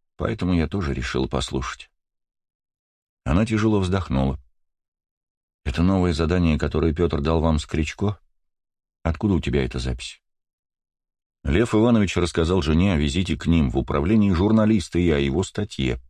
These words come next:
которая, собственно, и послужила толчком к новому расследованию. «Как ты сказал его фамилия?»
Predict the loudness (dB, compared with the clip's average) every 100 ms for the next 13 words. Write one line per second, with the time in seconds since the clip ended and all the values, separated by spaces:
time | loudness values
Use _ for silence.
0 | _ _ _ _ _ -2 0 2 0 0
1 | -4 -2 0 2 2 -2 -4 -2 0 0
2 | 0 0 -2 -2 -2 -2 0 0 2 0
3 | 0 -4 -8 -6 -6 -6 -6 -8 -12 _
4 | _ _ _ _ _ _ _ _ _ _
5 | _ _ _ _ _ -4 -4 -2 -6 -6
6 | -2 0 2 0 0 2 2 2 0